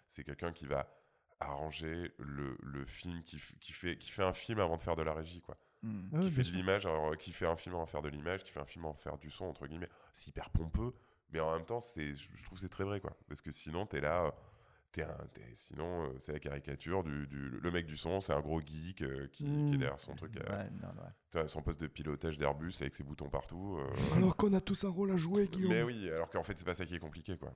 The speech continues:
Speaker 3: Bien
Speaker 1: Ce qui est
Speaker 3: sûr.
Speaker 1: compliqué, c'est de s'adapter
Speaker 2: Ouais.
Speaker 1: à son projet, quoi.
Speaker 3: Exactement. Mais d'ailleurs, tiens, ma petite question. Est-ce que, euh, pour ceux qui, qui, qui, effectivement, connaissent pas très bien, et en fait,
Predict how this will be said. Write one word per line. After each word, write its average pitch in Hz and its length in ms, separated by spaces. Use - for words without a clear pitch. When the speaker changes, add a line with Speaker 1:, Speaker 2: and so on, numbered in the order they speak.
Speaker 3:
Bien 120 120
Speaker 1:
Ce 127 60
qui - 0
est - 20
Speaker 3:
sûr. 190 80
Speaker 1:
compliqué, 98 240
c'est - 100
de - 60
s'adapter 73 300
Speaker 2:
Ouais. 71 40
Speaker 1:
à 71 60
son 71 120
projet, 78 280
quoi. - 100
Speaker 3:
Exactement. 151 580
Mais 151 160
d'ailleurs, 180 380
tiens, 170 120
ma 127 140
petite - 180
question. 170 380
Est-ce - 240
que, 220 120
euh, 160 420
pour - 160
ceux - 180
qui, 131 460
qui, - 120
qui, - 120
effectivement, 165 380
connaissent 143 240
pas 156 120
très - 140
bien, 180 200
et 135 160
en 123 60
fait, 190 240